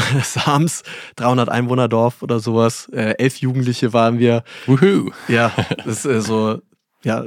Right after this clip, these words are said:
Speaker 1: ganz normale Landeskirche dort. Wie sollst du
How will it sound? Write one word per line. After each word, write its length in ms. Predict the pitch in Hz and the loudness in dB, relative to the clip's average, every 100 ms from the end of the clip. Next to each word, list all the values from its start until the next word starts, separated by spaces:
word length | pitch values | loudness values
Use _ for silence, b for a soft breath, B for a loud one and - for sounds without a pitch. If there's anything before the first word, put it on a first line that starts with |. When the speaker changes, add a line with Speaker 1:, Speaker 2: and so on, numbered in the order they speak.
| 120 | -6
Speaker 1:
ganz 220 | 113 - | -6 -4
normale 640 | 123 110 113 117 110 113 110 | -2 0 0 0 0 0 0
Landeskirche 840 | 110 131 127 131 120 117 117 127 | 0 0 -2 -4 -4 -4 -8 -10
dort. 460 | 120 117 120 - - - | -6 -6 -6 -12 -20 -18
Wie 720 | 139 127 120 - - 156 185 | -16 -14 -18 -18 -6 -4 -2
sollst 440 | 139 160 - - | -2 -2 -4 -6
du 360 | 135 156 208 | -4 -2 -2